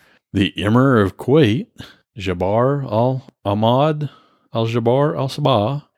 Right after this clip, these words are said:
had already fled into the Saudi Arabian desert. His younger half-brother,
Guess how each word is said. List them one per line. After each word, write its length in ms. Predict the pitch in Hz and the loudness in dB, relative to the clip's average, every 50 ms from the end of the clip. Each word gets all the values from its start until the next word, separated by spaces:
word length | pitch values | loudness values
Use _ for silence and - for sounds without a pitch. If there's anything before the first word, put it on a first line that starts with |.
| _ _ | _ _
had 160 | - 95 92 | -4 -4 -4
already 420 | 85 - 95 107 113 123 127 127 | -2 2 2 4 4 4 2 0
fled 540 | 113 - - - 139 165 185 160 135 123 131 | -2 -4 -4 0 0 2 2 2 0 0 -2
into 220 | 113 101 98 98 95 | -2 -4 -4 -4 -4
the 120 | 95 90 | -6 -6
Saudi 360 | - - - 98 107 117 120 | -6 -4 -2 -2 0 0 0
Arabian 440 | 113 113 120 131 135 131 117 98 92 | 0 0 0 0 0 -2 -2 -4 -2
desert. 480 | 90 104 135 170 123 85 78 - - _ _ _ _ | 0 0 0 0 -2 -4 -6 -8 -10 _ _ _ _
His 220 | - 90 87 92 | -8 -6 -2 0
younger 280 | 101 107 110 104 98 90 | 2 2 2 2 0 0
half-brother, 760 | 92 120 131 156 - - 90 85 80 82 92 110 135 143 | 0 2 0 0 0 -2 -2 -2 0 0 0 -2 -2 -6